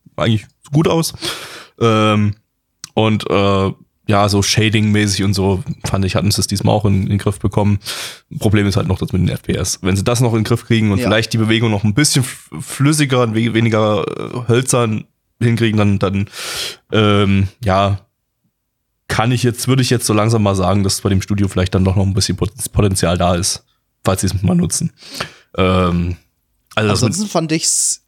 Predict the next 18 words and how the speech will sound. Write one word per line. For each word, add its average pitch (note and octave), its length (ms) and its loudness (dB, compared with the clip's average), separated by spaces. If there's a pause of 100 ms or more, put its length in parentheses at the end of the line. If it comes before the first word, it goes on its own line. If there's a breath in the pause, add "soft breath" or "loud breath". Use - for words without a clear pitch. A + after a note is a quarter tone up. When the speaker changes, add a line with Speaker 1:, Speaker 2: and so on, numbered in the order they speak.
Speaker 2:
inhaltlich F#3 540 0
eigentlich C#3 220 -4
ganz D3+ 260 -2
cool. D#3+ 220 -2 (120)
Aber B2+ 140 -4
wolltest C#3+ 240 -2
du C#3+ 60 -8
noch C#3 100 -8 (100)
was C3+ 140 -8
zur - 120 -6
Optik - 200 -6
sagen? D#3 220 0
Speaker 1:
Nee, E3+ 100 4
nee, D#3 180 2
nee, A#2+ 220 -2 (180)
kannst, - 380 -4
ja. - 80 -4
Speaker 2:
Okay. A2 180 -4